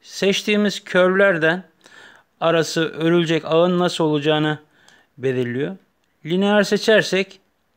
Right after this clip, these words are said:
direkt düz geçiş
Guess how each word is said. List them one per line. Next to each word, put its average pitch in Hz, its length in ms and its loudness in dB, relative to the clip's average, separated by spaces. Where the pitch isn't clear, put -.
direkt 208 360 2
düz 185 240 -4
geçiş - 540 -4